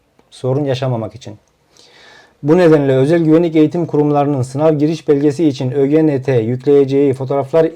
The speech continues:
ile ilgili arka fon rengi beyaz ve son altı ay içi-, içinde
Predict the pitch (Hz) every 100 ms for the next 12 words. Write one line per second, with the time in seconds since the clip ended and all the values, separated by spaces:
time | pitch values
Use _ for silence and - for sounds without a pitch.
0 | - _ _ 139 135 143 127 120 123 160
1 | - _ _ _ 127 135 165 160 160 160
2 | 147 139 156 131 127 131 160 156 131 143
3 | 131 156 143 131 151 147 143 135 151 139
4 | 123 127 120 147